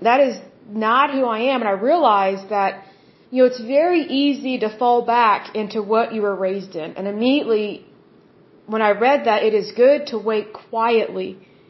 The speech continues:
for the salvation of the Lord," I realized my soul was not quiet.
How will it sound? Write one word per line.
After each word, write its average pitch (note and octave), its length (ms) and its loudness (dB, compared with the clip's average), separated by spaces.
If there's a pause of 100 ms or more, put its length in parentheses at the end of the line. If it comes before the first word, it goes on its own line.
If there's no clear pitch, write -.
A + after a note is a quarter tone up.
(480)
for A#3 180 4
the C4+ 100 2
salvation A#3 640 0
of G#3+ 80 -6
the G3 80 -2
Lord," G#3+ 280 2
I F3 120 0
realized F#3+ 760 0 (460)
my G#3+ 180 -4
soul B3+ 600 4
was G3 200 -6
not G3+ 260 -6
quiet. D#3 420 -12